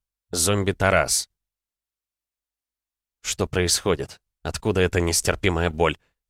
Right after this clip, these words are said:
И почему я в движении? Неожиданно осознал, что меня куда-то несут, причем, судя по звукам рычания, мертвецы. Хотелось воспользоваться своими способностями и взять их под контроль,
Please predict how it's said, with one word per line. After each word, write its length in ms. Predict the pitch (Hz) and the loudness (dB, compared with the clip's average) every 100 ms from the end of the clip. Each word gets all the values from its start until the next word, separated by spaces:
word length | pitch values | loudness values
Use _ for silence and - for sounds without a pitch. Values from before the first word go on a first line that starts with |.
| 85 | -8
И 40 | |
почему 340 | 82 - 87 | -4 -2 0
я 140 | 85 80 | 0 -2
в 60 | |
движении? 580 | 78 82 82 90 76 73 _ _ _ _ _ _ _ - | -4 -4 -2 -2 -2 -8 _ _ _ _ _ _ _ -2
Неожиданно 560 | 196 110 135 127 120 | 0 2 4 4 4
осознал, 440 | 113 110 98 113 113 | 4 4 2 4 2
что 200 | - 98 | 2 -2
меня 240 | 95 104 | 0 0
куда-то 340 | - 95 92 92 | -2 -2 -2 0
несут, 440 | 92 - 85 - _ _ _ | 0 0 -2 -4 _ _ _
причем, 360 | - 87 - 90 | -2 0 2 2
судя 260 | - 90 87 | 2 0 2
по 120 | 85 | 2
звукам 380 | 87 95 92 87 | 2 2 2 2
рычания, 500 | 82 - 87 87 85 | 0 0 0 2 0
мертвецы. 600 | 82 90 85 - 98 - _ _ _ _ | -2 -2 -2 0 -2 -4 _ _ _ _
Хотелось 360 | 98 120 107 101 | -2 2 2 4
воспользоваться 640 | 98 - 113 104 101 90 | 2 2 2 2 2 2
своими 280 | 95 95 92 | 2 2 2
способностями 840 | - 87 - 92 95 - 92 87 | 0 0 0 2 0 0 0 0
и 20 | 82 | 0
взять 260 | 82 90 | 0 -2
их 140 | 85 - | -4 -4
под 160 | 90 | -4
контроль, 480 | 87 82 95 101 107 | -2 -2 0 0 0